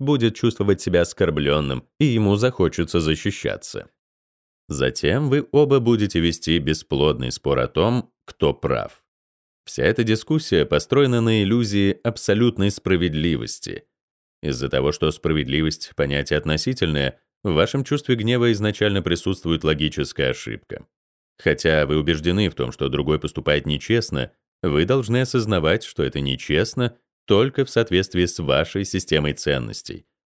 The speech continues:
Но он оперирует своей собственной системой, а не вашей. Часто его сомнительное поведение кажется ему самому вполне честным и разумным. Таким образом, с его точки зрения, которая является единственной возможной основой для его поступков,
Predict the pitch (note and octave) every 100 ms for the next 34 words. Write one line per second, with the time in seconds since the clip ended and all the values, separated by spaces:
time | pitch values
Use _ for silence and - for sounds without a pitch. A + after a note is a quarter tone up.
0 | _ _ _ - C2+ C#2 D2 D2 C#2 D2
1 | C#2+ D2 D2+ - D2+ D#2 - F2 - C3+
2 | C3+ - B2 - F#2+ C2 C2 C#2 C2 F#2
3 | - - _ _ _ _ _ _ - F#2+
4 | D3 - D#3 D3 B2+ D3 C3+ C3+ C#3 A#2+
5 | A2 G2+ E2 C#2+ G2 A2 G#2 E2 F2 -
6 | E2 D#2+ - D2+ C#2 E2 - - F#2 E2+
7 | F2 E2+ D#2+ E2+ A#2 C3+ G#2+ C2+ C2+ B1+
8 | G#2 E2 A1+ - _ _ _ _ - D2
9 | D2 C#2 D#2 C#3 C3 C3+ C3 - - G2
10 | F#2+ C3+ B2+ - E2+ D2 E2 D2 C2+ G2+
11 | A2 G#2 E2+ E2 D#2+ E2+ D2+ C#2+ F#2+ F#2
12 | F2 D#2+ D#2 D2+ D#2 F2 C2+ B1 B1 -
13 | D2+ C2 B1 C2 C2 C2 - C3 - G#2